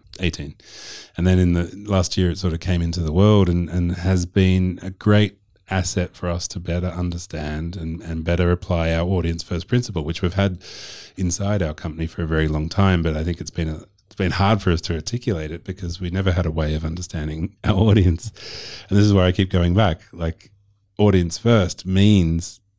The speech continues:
being that audience first. So if, if that audience is Arabic speaking,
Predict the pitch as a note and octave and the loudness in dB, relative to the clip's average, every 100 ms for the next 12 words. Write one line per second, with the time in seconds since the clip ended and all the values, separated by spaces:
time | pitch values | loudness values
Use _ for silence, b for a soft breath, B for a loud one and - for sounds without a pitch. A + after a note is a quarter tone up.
0 | _ _ _ F#2+ F2+ F#2 F2 D#2 - _ | _ _ _ 2 4 4 4 0 -6 _
1 | - E2+ D#2+ D#2 D2+ D2+ C#2 - - F2 | -2 0 2 2 2 -2 -6 -14 -6 -2
2 | D#2 D2+ - - - - - - E2 D#2+ | -2 -4 -12 -18 -20 -20 -14 -4 -2 0
3 | F2+ - F#2+ - _ A2 - F#2 E2+ G2 | -2 -4 -6 -6 _ -4 -2 -2 2 2
4 | F#2 D#2+ D2+ - F2 E2+ D#2 - - b | 0 -2 -6 -8 -4 -2 -4 -10 -20 b
5 | b b b b b b - G2+ F2 D#2 | b b b b b b 0 4 4 0
6 | - A2+ A2+ D2+ D2+ | 0 2 2 0 -2